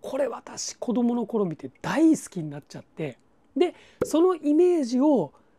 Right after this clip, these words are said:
忠実に残したのが八〇スープラになってるんですけれども、これ実はですね、インテリアにおいても四千五百ジーティーのニュアンスを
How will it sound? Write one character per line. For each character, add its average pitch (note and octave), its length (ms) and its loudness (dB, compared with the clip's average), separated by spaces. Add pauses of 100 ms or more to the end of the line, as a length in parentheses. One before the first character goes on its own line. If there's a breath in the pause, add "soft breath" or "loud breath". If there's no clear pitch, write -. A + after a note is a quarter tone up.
忠 D#4 220 4
実 D4+ 260 0
に D4 220 4
残 F#3 280 0
し - 60 -8
た C#4+ 120 -4
の C4 80 -2
が C#4 100 -4
八 - 260 -8
〇 G#3 200 -2
ス - 220 -4
ー G3 60 -2
プ D#3+ 120 -10
ラ C#3 80 -6
に C3+ 80 -10
な F3 100 -2
っ F#3+ 40 -4
て - 140 -8
る D#3 60 -4
ん C#3+ 40 -8
で B2 80 -12
す - 60 -16
け - 80 -12
れ C3+ 60 -8
ど C#3+ 40 -8
も、 D#3+ 100 -10
こ C4+ 100 -2
れ A#3+ 60 0
実 C#4+ 160 -2
は A#3 40 -2
で D#3 80 -6
す - 80 -18
ね、 D3 80 -8
イ G3 100 2
ン D#4+ 80 2
テ F#4 140 2
リ F4 100 2
ア C#4+ 60 0
に F#3+ 100 0
お G3 120 0
い G#3 40 -4
て B3 100 -2
も C4 260 2 (240 soft breath)
四 G#3 140 0
千 G#3+ 140 0
五 E3 120 -6
百 F#3 160 -6
ジ G3+ 100 -6
ー G3+ 60 -8
テ C4+ 100 -2
ィ - 40 2
ー - 20 2
の C#4+ 240 2 (260 soft breath)
ニ G3+ 140 2
ュ G#3 40 2
ア A3+ 60 -2
ン A#3 120 -6
ス - 120 -4
を D4 220 2